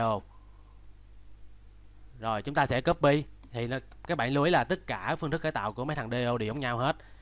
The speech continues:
Thì chúng ta copy ha, cho nó nhanh. Ok, chúng ta chỉ cần đổi lại gì? À, đổi lại cái tên thôi. Đó. Rồi, bây giờ chúng ta đi đây. Public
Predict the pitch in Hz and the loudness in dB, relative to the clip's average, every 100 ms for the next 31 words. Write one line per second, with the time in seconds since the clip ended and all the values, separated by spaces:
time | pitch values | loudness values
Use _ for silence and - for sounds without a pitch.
0 | - 113 135 127 147 135 127 123 120 120 | -10 -6 -2 -2 -2 0 0 2 0 -2
1 | 127 127 110 - - - - - - - | -2 -2 -4 -12 -20 -20 -20 -16 -16 -16
2 | - - - 117 110 120 117 101 - - | -18 -18 -6 -6 -2 -2 -2 -4 -12 -8
3 | 123 117 120 120 104 95 113 127 107 113 | -4 -2 -2 -6 -6 -4 -2 -2 -2 -4
4 | 113 - - - - 101 95 95 113 113 | -4 -8 -18 -18 -12 -8 -6 -4 -4 -4
5 | 117 110 110 110 110 - - - - - | -2 -2 0 -2 -2 -6 -20 -20 -20 -20
6 | - - 98 113 - - - 135 139 127 | -20 -10 -2 -2 -2 -4 4 6 6 4
7 | 139 156 127 139 123 - - - - 214 | 2 2 4 2 0 -6 -20 -20 -2 2
8 | - - 170 151 | 2 0 0 2